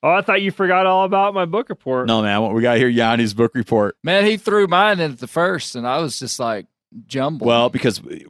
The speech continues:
Speaker 2: we, we're trying to, um, it's hard to explain. I didn't know how long we need for wit.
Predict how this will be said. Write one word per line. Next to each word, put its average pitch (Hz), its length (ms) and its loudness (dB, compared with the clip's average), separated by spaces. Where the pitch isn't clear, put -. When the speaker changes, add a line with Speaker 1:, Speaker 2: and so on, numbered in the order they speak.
Speaker 2:
we, 107 160 -6
we're 110 100 -6
trying 117 340 -2
to, 104 280 -4
um, 98 500 -8
it's 110 160 -8
hard 92 160 -2
to 76 80 -20
explain. 90 420 -16
I 139 100 2
didn't 180 100 2
know 180 100 4
how 165 140 4
long 156 240 2
we 135 100 2
need 127 240 0
for 104 100 -4
wit. 92 280 -4